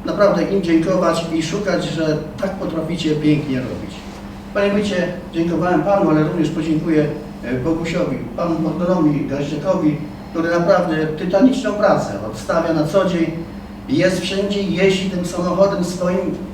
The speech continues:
y, no wszędzie go widać na terenie. Naprawdę człowiek, który,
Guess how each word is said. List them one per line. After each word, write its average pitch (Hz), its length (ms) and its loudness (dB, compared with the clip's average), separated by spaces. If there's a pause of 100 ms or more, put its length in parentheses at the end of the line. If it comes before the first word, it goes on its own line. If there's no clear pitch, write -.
(480)
y, 156 260 6 (240)
no 302 140 8
wszędzie 262 340 6
go 220 160 -2
widać - 420 -4
na - 60 0
terenie. - 420 0
Naprawdę 202 460 4 (160)
człowiek, 196 480 -2
który, 175 300 0